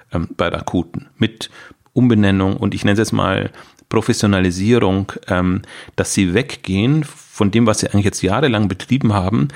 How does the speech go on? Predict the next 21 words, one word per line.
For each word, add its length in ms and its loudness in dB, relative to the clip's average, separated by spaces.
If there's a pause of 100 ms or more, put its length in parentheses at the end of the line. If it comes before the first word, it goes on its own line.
(240)
kleine 280 0
Händler 360 2
zu 120 -4
aktivieren, 800 0
die 220 0
quasi 520 2 (140)
<laughs> 120 -18
zu 180 0
motivieren, 680 2
dass 220 -2
sie 220 2 (280)
sich 260 -4
ausführlicher, 800 2
professioneller 800 0
präsentieren 760 -4
und 140 -4
mehr 240 4
dem 280 2
japanischen 600 -2
Style 460 0
entsprechend, 720 -4